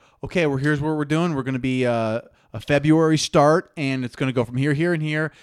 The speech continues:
And you lay it out, and you just, you're, you're done. And once, once you start thinking like that, they are comfortable. Like, the people making the decisions are a lot more comfortable, where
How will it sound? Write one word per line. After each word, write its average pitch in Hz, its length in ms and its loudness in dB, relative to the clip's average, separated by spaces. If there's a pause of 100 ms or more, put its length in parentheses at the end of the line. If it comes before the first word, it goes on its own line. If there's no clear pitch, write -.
(160)
And 135 220 -2
you 123 100 -2
lay 135 220 0
it 143 40 0
out, 143 320 2
and 127 180 -6
you 120 100 -8
just, 117 240 -10 (440)
you're, 135 200 -8
you're 120 240 -10
done. 98 360 -10 (560)
And 135 220 -4
once, 220 400 -4
once 202 260 -6
you 269 60 -8
start 196 240 -8
thinking 180 480 -8
like 120 300 -12
that, 107 480 -8 (1500)
they 160 260 -2
are 156 280 -2
comfortable. 123 840 -8
Like, 131 180 -6
the 135 80 -4
people 180 300 -2
making 160 340 -4
the 127 60 -12
decisions 131 420 -10
are 117 80 -6
a 107 60 -8
lot 110 220 -8
more 107 120 -8
comfortable, 95 580 -12
where 101 360 -8